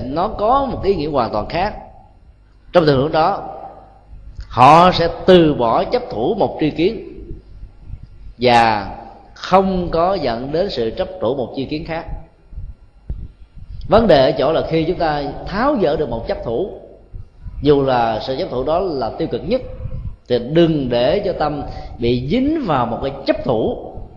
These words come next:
mặc dù nó có thể đóng vai trò chức năng như là một công cụ, bởi vì sự dính nào cũng là vướng lụy cả. Chúng ta có thể hình dung như thế này: bước lên cái cầu thang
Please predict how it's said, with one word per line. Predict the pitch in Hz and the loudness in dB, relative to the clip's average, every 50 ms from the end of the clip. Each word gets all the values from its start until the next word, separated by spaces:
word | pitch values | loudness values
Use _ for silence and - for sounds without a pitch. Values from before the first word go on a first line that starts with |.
| - - | -8 -4
mặc | 127 127 127 | -4 0 2
dù | 131 120 117 | 2 2 2
nó | 110 127 147 160 | 2 0 -2 -2
có | 156 135 | 0 -2
thể | 127 131 131 - - - - - - - | -2 -2 -4 -6 -10 -12 -12 -12 -12 -8
đóng | - - 175 202 262 285 233 | -2 0 0 2 2 0 0
vai | 175 147 139 | 0 0 0
trò | - 120 110 | -2 -4 -4
chức | 113 - 170 | -4 -6 -6
năng | 151 139 135 135 | -4 -4 -4 -4
như | 139 139 | -4 -4
là | 120 | -4
một | 110 104 101 | -6 -8 -8
công | - 135 123 110 | -8 -8 -8 -8
cụ, | - 95 95 101 - - - _ _ _ _ _ _ _ _ _ _ - - - - - | -8 -8 -8 -10 -12 -16 -20 _ _ _ _ _ _ _ _ _ _ -20 -20 -18 -14 -4
bởi | - 131 143 | -2 0 2
vì | 135 117 107 | 2 2 0
sự | - - 117 120 127 131 135 147 | 0 -2 -2 0 0 -2 -2 -2
dính | 208 233 277 302 | -2 -2 -2 -2
nào | 220 147 120 113 107 101 101 - | -2 -2 -2 -2 -4 -6 -6 -6
cũng | 120 120 147 185 | -6 -6 -4 -4
là | 180 139 117 110 107 107 104 98 92 90 - - - - - _ - - _ - | -2 -2 -2 -2 -2 -4 -6 -8 -10 -14 -16 -20 -20 -20 -20 _ -20 -20 _ -8
vướng | 104 127 175 233 240 | -2 0 0 2 2
lụy | 170 123 113 113 | 0 -2 -2 -4
cả. | - 113 98 - - - - - - - - - - - - - - - - - - - - - - - - - - - - - - - - | -4 -6 -8 -8 -12 -16 -18 -20 -20 -20 -18 -18 -18 -16 -18 -20 -20 -20 -18 -18 -16 -16 -16 -16 -14 -14 -14 -14 -14 -16 -16 -18 -18 0 2
Chúng | 202 208 | 4 6
ta | 214 185 | 6 6
có | 214 | 4
thể | 190 175 160 185 190 - - - - - - - - - - | 6 6 4 4 2 0 -6 -10 -10 -12 -14 -14 -16 -10 0
hình | - 160 156 143 151 | 2 4 4 4 4
dung | 151 180 185 185 | 4 2 2 2
như | 180 175 | 4 4
thế | - 196 208 | 4 4 4
này: | 185 151 139 135 127 101 - - - - - - - - - - - - _ _ _ _ _ _ _ - - - - - - - - - - | 2 -2 -2 -4 -6 -8 -12 -14 -16 -20 -20 -20 -20 -20 -20 -20 -20 -20 _ _ _ _ _ _ _ -20 -20 -18 -16 -14 -14 -14 -14 -10 0
bước | 170 180 220 269 302 285 - | 4 6 6 6 6 2 2
lên | 190 185 175 175 175 170 165 | 4 6 6 6 4 2 0
cái | 196 - 160 | -2 0 0
cầu | 151 139 135 135 | 0 0 0 0
thang | 139 147 156 156 156 160 160 156 151 127 | 0 0 0 0 0 -2 -2 -4 -6 -8